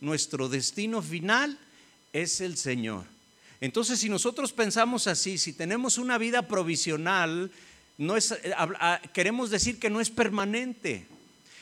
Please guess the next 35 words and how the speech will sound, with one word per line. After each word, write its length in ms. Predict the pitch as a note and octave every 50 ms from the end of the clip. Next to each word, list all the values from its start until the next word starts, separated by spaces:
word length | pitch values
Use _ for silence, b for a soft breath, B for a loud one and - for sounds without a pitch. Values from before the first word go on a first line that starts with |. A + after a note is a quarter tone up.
| B B
Entonces 460 | E3 D#3+ - - A3 A3 - C4 A#3
nosotros 760 | A#3 A#3 - - A#3 A3+ A3+ A3 A3+ A#3 B3+ C4+ B3+ - - B B B B B B
no, 340 | - D3+ E3+ F#3+ G#3+ G3+ F3+
no 160 | F3 F3 G#3+
estamos 480 | G#3 - A#3+ A#3+ A#3+ A#3+ B3+ A3+ -
tan 220 | - A3 G3 F#3 F3+
aferrados 920 | D#3+ C#3+ A#2 B2 D#3 D3+ C#3 - F3 G3 G#3 A3+ B3 A#3+ B3 A#3 - -
a 100 | G#3+ F#3
las 220 | E3+ E3+ D3+ C3+ -
cosas 380 | - G#3 G#3 - A#3 F#3+ F#3
aquí 220 | F#3 D#3 - - G3+
en 80 | G#3
la 160 | G#3+ G#3 G#3
tierra, 340 | - G3+ G#3 G#3+ G#3 A3 G3+
porque 320 | G#3 - F3 - - - G3+
esto 220 | G3 - - A3+
es 80 | - -
provisional, 840 | - F#3 G3+ F3 D3+ E3+ - - E3+ E3+ E3+ F3+ G3+ A3 A3+ -
permanente. 840 | - F#3 F3 D#3 E3 E3+ F3 F3+ G3 A3+ A#3+ A#3 A3+ - G3+ F3 - B B B D#3 B2+ B B
Nuestro 460 | C#3+ D3 D#3 E3 D#3+ - - F3 E3
verdadero 500 | E3 E3 D#3+ D3 E3 D#3+ F#3+ A#3 A#3 C4
lugar 320 | B3 A#3 G#3 F#3+ G#3+ A3 A#3
es 160 | A3 - F#3+
el 180 | F3+ D#3+ C3
cielo. 640 | A2 - - E3+ F3+ A#3+ B3+ B3+ A#3+ G#3+ D3+ A2+ F#2 - B B B B B B B B
Allá 260 | C3+ C#3 D3 F#3 G3+
es 160 | A3 G#3 -
en 160 | C4+ B3 A#3+ A3
donde 580 | A3 G3+ F#3 E3 F3+ E3+ E3 E3 D#3+ D#3+ D3+ C#3
va 60 | D#3+ F#3+
a 60 | G3
ser 180 | - A#3 A3
nuestra 340 | A3 G#3+ F#3 - - F3+ E3
morada 500 | D3+ D#3 D#3 D#3+ D#3+ E3+ G3+ G#3+ A3 A3
eterna. 680 | G3 - - F#3+ G#3+ A#3 A#3+ A#3 A3+ A3 F3 D3 A#2+